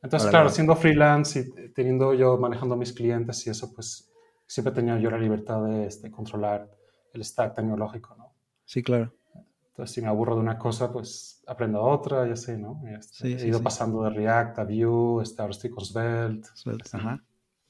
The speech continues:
Speaker 2: Sí, he visto los tweets. <laughs>
Speaker 1: Ah, sí, sí, pues, estoy su-, súper fanático de Svelte, la verdad, estoy enamorado,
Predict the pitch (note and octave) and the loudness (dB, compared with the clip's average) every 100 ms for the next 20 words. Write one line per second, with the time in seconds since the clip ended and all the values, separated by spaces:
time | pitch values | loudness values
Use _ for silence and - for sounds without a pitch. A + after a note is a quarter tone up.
0 | _ - B2+ B2+ C#3 A#2+ - C3+ C3 - | _ 2 4 6 4 4 2 0 0 -14
1 | - _ _ - - C#3 C#3 - - - | -18 _ _ -10 2 2 2 -6 -16 -2
2 | C3+ C#3 - C#3 C3 D3+ B2+ G#2+ - C3 | 2 4 6 6 6 6 6 4 2 2
3 | B2+ E3 - - G#2 - A#2 G#2 C3 A2+ | 4 -2 -2 -6 -8 -2 -2 0 -2 -2
4 | A#2 G#2+ G#2 C3 B2+ G#2+ G2+ A2+ A2+ C3+ | 0 0 0 -2 0 -2 -2 -4 -2 2
5 | C3+ A#2+ G#2 G#2 A#2 A2+ | 2 2 0 -2 -2 -2